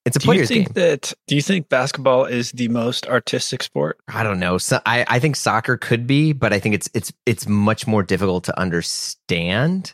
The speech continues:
Speaker 1: Um, I think basketball, especially if you're, like, a Spurs fan, you know, when you look at, like, great coaching, you look at the, the Spurs and, like, the, the mid-aughts, um, or, you know, Golden State when they had their perfect season.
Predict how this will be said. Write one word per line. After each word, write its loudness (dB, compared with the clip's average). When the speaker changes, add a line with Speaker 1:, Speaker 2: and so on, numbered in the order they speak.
Speaker 1:
Um, 2
I 0
think 2
basketball, 2
especially -2
if -6
you're, 2
like, 0
a -8
Spurs 0
fan, 0
you 2
know, 2
when 0
you 0
look 0
at, -2
like, -2
great 0
coaching, 0
you 0
look -4
at -6
the, 0
the 0
Spurs 2
and, -2
like, -4
the, -4
the 0
mid-aughts, 0
um, 0
or, 0
you 0
know, -4
Golden 0
State 0
when 0
they 0
had 0
their -2
perfect -2
season. -2